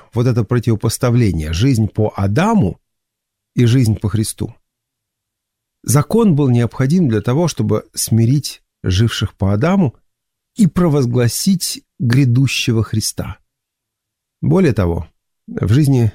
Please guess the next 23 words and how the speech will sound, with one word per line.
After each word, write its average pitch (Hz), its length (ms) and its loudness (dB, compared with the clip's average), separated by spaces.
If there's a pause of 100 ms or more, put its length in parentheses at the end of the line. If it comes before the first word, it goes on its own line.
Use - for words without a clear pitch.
(100)
ветхозаветного 120 800 0
человека 117 560 -2 (520)
с - 120 -6
одной 117 200 2
стороны 95 320 0
был 92 200 -2
закон, 226 420 0 (800)
но 120 300 0
с 113 100 -2
другой 117 400 2
стороны 110 540 -2 (760)
была 107 300 0
жертва. 131 480 -2 (960)
И 190 120 2
этой 160 220 2
жертвой 147 460 0
они 117 160 0
указывали 170 540 0
на 101 160 0
то, 147 100 -2
что 127 240 -4 (540)
ожидают 113 500 0
искупления, 110 760 0